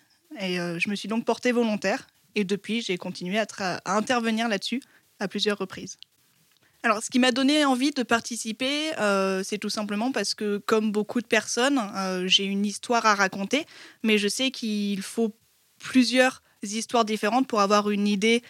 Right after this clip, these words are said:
euh, de ce qui se fait un petit peu partout. Et donc, c'est tout simplement pour rajouter, euh,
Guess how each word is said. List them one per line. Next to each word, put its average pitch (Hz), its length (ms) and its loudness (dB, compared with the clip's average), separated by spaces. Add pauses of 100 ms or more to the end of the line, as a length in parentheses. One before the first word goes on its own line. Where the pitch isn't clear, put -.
(280)
euh, 180 320 -2
de 190 160 -2
ce - 100 -6
qui 202 120 -4
se - 80 -6
fait 226 100 0
un 208 100 0
petit - 160 -6
peu 202 140 4
partout. 202 380 0 (400)
Et 196 80 0
donc, 196 160 -2
c'est 202 100 -2
tout 202 120 -4
simplement 202 420 -2
pour 202 220 -2
rajouter, 202 600 0
euh, 180 300 -4